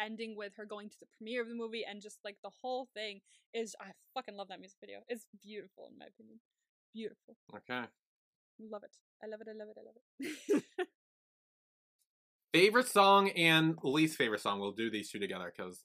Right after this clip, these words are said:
Speaker 2: just make it easier.
Speaker 1: Okay. I have three favorite songs. <laughs> I couldn't choose. I couldn't
Speaker 2: Yeah,
Speaker 1: choose.
Speaker 2: o-, okay, go ahead. I, I need to look at some.
Speaker 1: This is
Speaker 2: Go ahead.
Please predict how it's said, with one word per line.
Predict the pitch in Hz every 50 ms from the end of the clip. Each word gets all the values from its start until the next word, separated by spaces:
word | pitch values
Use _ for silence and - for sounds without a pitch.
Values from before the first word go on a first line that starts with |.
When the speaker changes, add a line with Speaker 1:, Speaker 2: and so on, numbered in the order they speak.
| _ _ - - - _
Speaker 2:
just | - - - -
make | 92 92 -
it | 95
easier. | 92 90 90 85 82 - _ _ _ _ _ _ _ _ -
Speaker 1:
Okay. | 214 190 - 202 185 190 _ _ _ _ _ _ _ _ _ _ _ _ _ _ _ _ _ _ _ -
I | 226 240 302
have | 330 330 277 247 226 _ _ _ _ _ _ -
three | 233 233 262 302 294
favorite | - 226 214 202 185 -
songs. | - 190 214 262 - -
<laughs> | 415 440 - - 403 392 440 - -
I | 302 -
couldn't | - - - 370 392 381 302
choose. | - - 311 240 208 - 208 202 - _ _ _ -
I | -
couldn't | - - - 254 220 165
Speaker 2:
Yeah, | 147 147 151 151 151 151 151 151
Speaker 1:
choose. | 143 - -
Speaker 2:
o-, | 165 160 156
okay, | 143 131 127
go | 117 123 123
ahead. | 120 120 117
I, | 117 117 117 127 -
I | - 131 127
need | 127 120
to | 117 110
look | 107 107 98 - - 101
at | 95 -
some. | - - 98 - - -
Speaker 1:
This | 220 226 311 415 494 -
is | 440 392 330 -
Speaker 2:
Go | - - -
ahead. | - - 127